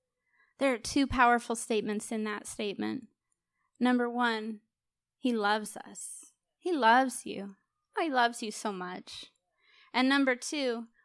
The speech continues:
we are more than conquerors. So whatever we face, suffering, trial, persecution, tribulation, famine, peril, or sword, we don't have to worry about it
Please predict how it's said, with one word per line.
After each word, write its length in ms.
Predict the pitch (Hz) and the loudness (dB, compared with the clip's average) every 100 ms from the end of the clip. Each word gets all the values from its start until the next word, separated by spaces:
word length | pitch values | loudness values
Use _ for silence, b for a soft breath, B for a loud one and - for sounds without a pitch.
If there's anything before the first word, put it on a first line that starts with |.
| - | 0
we 160 | 392 | 4
are 60 | 370 | 8
more 200 | 359 349 | 10 8
than 140 | 320 302 | 8 6
conquerors. 960 | 320 370 427 302 233 185 196 - - b b b | 8 8 8 4 4 2 -4 -10 -14 b b b
So 240 | 320 302 | 4 6
whatever 460 | 302 311 359 359 320 | 6 8 8 6 2
we 120 | 285 | -2
face, 380 | - 226 240 - | -2 0 0 0
suffering, 500 | - 311 - 339 311 | 4 4 4 2 2
trial, 380 | - 269 262 | 4 6 6
persecution, 720 | 262 262 233 - 330 330 320 269 | 2 -2 -4 -4 -2 0 0 0
tribulation, 640 | 311 269 262 240 - 233 | 0 0 2 0 0 -6
famine, 400 | - 311 302 269 | 0 2 4 2
peril, 380 | - 262 240 214 | 4 4 4 2
or 100 | 214 | 0
sword, 580 | - 285 262 262 262 262 b b b b b b b b b b b _ | 0 4 6 6 4 0 b b b b b b b b b b b _
we 100 | 285 | 4
don't 200 | 339 320 | 6 6
have 160 | 285 - | 2 -2
to 100 | 247 | 0
worry 380 | 254 320 339 247 | 2 4 4 2
about 400 | 220 196 185 226 | 0 -2 -2 -2
it 300 | 277 - | -4 -6